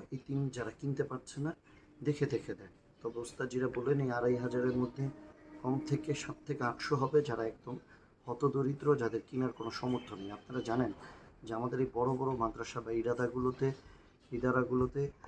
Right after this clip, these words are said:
আপনার এতিম দরিদ্ররাই কিন্তু মূলত আশ্রয় পায়। বাংলাদেশের একটা প্রতিষ্ঠানই আছে, একটা শিক্ষা প্রতিষ্ঠানই যেখানে অবহেলিত বা এতিম বা অনাথ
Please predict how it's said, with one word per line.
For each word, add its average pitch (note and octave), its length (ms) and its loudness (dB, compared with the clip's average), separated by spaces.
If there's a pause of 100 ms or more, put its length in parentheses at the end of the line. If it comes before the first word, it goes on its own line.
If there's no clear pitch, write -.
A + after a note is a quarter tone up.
(200)
আপনার - 340 -10
এতিম D3+ 320 2
দরিদ্ররাই C3 680 2
কিন্তু A#2+ 220 -2
মূলত A2 280 0
আশ্রয় G#2 360 -8
পায়। - 180 -16 (160)
বাংলাদেশের C3+ 460 -4
একটা - 300 -8
প্রতিষ্ঠানই D#3 540 0
আছে, A#2 240 0
একটা - 240 -14
শিক্ষা D3 260 -10
প্রতিষ্ঠানই C3 500 -4 (560)
যেখানে C#3 300 2
অবহেলিত C3 640 2 (400)
বা A2+ 60 -16 (100)
এতিম C#3 360 -4 (460)
বা A#2 100 -6
অনাথ B2+ 400 4